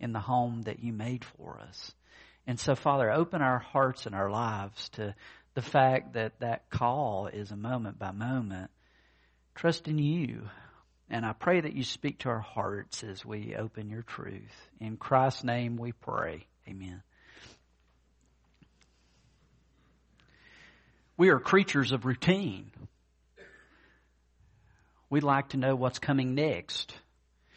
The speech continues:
And so we become familiar with something, and then we tend to do it over and over again.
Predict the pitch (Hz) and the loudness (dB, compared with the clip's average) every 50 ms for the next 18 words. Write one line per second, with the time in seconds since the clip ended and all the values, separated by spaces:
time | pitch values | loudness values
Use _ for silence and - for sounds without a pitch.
0 | - - - - - 143 - - 180 165 151 147 151 147 151 143 127 110 - 185 | -20 -20 -8 -2 -2 0 2 6 8 8 10 8 8 8 4 4 4 4 4 4
1 | 190 175 - 170 165 170 175 170 160 135 135 127 - 143 135 127 120 - 156 156 | 4 4 4 4 6 6 6 6 6 4 2 0 0 0 0 0 0 -2 0 0
2 | 139 131 135 139 135 131 - - 131 127 123 123 113 113 104 104 104 110 110 - | 2 2 2 2 2 0 0 0 0 0 0 -2 -2 -4 -6 -6 -4 -6 -6 -8
3 | _ _ _ _ _ _ _ _ - - 123 123 123 139 160 185 196 160 117 104 | _ _ _ _ _ _ _ _ -6 -4 -4 -2 0 2 2 2 2 2 0 -4
4 | 101 98 95 95 95 90 | -4 -6 -10 -12 -12 -14